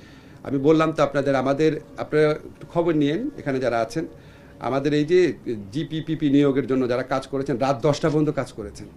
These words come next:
<clears throat> সত্যি আমরা দুই তিনটা শুক্রবার অফিস করেছি, প্রায় পাঁচ ছয়টা শনিবারে অফিস করেছি। আপনারা জানেন, এখানে দেখেছেন নাকি? এখন ধরেন যেটা পারি নাই সেটা হচ্ছে আমার অভিজ্ঞতার ঘাটতি আছে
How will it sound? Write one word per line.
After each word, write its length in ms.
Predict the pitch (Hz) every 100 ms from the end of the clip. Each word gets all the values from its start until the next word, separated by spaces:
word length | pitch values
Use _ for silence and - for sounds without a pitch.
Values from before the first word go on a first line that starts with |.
| - -
<clears throat> 720 | - - - - - - -
সত্যি 260 | 147 - 208
আমরা 380 | 185 175 147 - -
দুই 240 | 110 151
তিনটা 280 | 156 143 151
শুক্রবার 440 | - 165 160 151
অফিস 200 | 127 147
করেছি, 340 | - 139 139 170
প্রায় 260 | - 135 131 - - -
পাঁচ 240 | 147 -
ছয়টা 380 | 156 147 143 - - - - -
শনিবারে 400 | - 156 165 127
অফিস 280 | 107 - -
করেছি। 380 | 101 95 - -
আপনারা 260 | 156 233 180
জানেন, 300 | 185 175 117
এখানে 200 | 131 127
দেখেছেন 420 | 117 127 - 104
নাকি? 220 | 101 - - - - -
এখন 240 | - 151 202
ধরেন 280 | 196 202 175
যেটা 200 | 180 202
পারি 280 | 196 196
নাই 180 | 214 226
সেটা 220 | 226 208
হচ্ছে 260 | 214 - 214
আমার 240 | 170 180
অভিজ্ঞতার 540 | 175 180 202 196 196 190
ঘাটতি 320 | 165 170 185
আছে 320 | 180 202 208